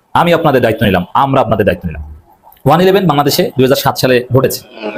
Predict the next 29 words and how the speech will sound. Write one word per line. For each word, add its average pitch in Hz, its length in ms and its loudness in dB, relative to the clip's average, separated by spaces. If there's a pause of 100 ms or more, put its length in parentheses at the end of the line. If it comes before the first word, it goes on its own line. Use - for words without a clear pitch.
(800)
এখন 185 280 -2
ঠিক 208 220 -2
ওইভাবে 196 340 4
আবার 160 220 2
ঘটবে, 139 320 0 (360)
এটা 131 100 0
কখনোই 131 300 0
নয়। 76 160 -6 (1160)
এবার 202 200 4
ঘটবে 185 200 2
কিভাবে? 165 400 0 (680)
That's 123 180 0
different। 107 400 -2 (1600)
এবার 180 220 4
পর্দার 165 220 2
অন্তরালে 151 340 2
আমাদেরকে 135 320 0
বুঝতে 131 220 -2
দেবে 127 120 0
না, 127 140 0
অন্যভাবে 180 360 2
ঘটে 104 160 -2
যাবে, 78 140 -6 (720)
কিন্তু 180 160 0
পরবর্তীতে 165 380 2
আমরা 156 140 2
এর 117 120 0 (180)
ফলাফল 110 300 0
পাবো। 76 220 -6